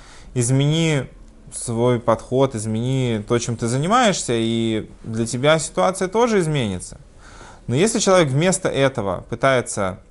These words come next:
обогатиться за счет другого человека, то в глазах Всевышнего это очень суровое преступление. Что же подразумевается под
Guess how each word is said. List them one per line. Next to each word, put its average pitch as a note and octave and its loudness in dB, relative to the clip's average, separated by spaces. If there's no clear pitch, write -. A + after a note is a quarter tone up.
обогатиться A2 2
за G#2+ -2
счет B2 0
другого F3+ 4
человека, C#3+ 0
то D3+ 2
в B2+ -2
глазах D#3+ 6
Всевышнего F3 -2
это B2+ 2
очень C3+ -2
суровое B2 4
преступление. G2+ -8
Что G3 4
же G3+ 6
подразумевается C#3 2
под C3+ -2